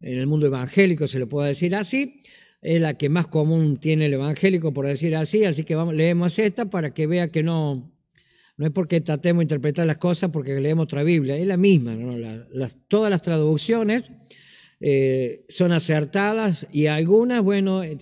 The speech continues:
interpretan algunas cosas de-, en la traducción de un nombre a otro, no-, de un,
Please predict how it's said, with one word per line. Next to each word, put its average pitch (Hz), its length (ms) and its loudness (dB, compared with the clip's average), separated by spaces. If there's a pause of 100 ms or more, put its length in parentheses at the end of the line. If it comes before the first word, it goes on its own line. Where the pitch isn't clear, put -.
interpretan 165 760 0
algunas 170 360 0
cosas 220 500 -2
de-, 170 160 -2 (100)
en 147 280 -2
la 139 80 -2
traducción 151 560 2
de 180 60 4
un 170 100 4
nombre 175 360 2
a 151 60 0
otro, 160 300 0
no-, 175 160 -2
de 156 100 0
un, 143 320 -2